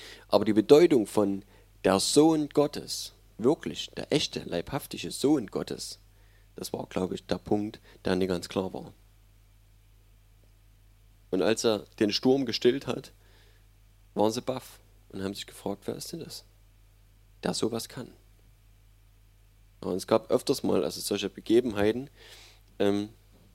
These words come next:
wo die Leute ersch-, vor Erstaunen wirklich entsetzt waren. Äh, gibt auch eine Stelle, <laughs> wo sie Jesus zum König machen wollten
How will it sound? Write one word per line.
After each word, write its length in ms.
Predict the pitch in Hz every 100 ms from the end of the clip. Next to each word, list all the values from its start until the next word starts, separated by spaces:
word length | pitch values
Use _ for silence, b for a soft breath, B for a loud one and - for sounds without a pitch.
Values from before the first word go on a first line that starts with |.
| _ _ _
wo 160 | 101 107
die 100 | 101
Leute 460 | 107 120 117 113 120 - B B B B - -
ersch-, 360 | 101 - - -
vor 300 | - 127 85
Erstaunen 760 | 98 - 101 123 127 123 131 123
wirklich 280 | 104 110 101
entsetzt 520 | 92 95 117 - -
waren. 320 | 95 101 120 135 b b b -
Äh, 140 | 95
gibt 200 | - -
auch 100 | 113
eine 120 | 104
Stelle, 440 | - 110 120 120 120 B B -
<laughs> 400 | 139 120 - -
wo 120 | - 104
sie 120 | 101
Jesus 280 | 113 113 -
zum 140 | 110
König 300 | - 139 117
machen 260 | 101 92 90
wollten 360 | 92 87 80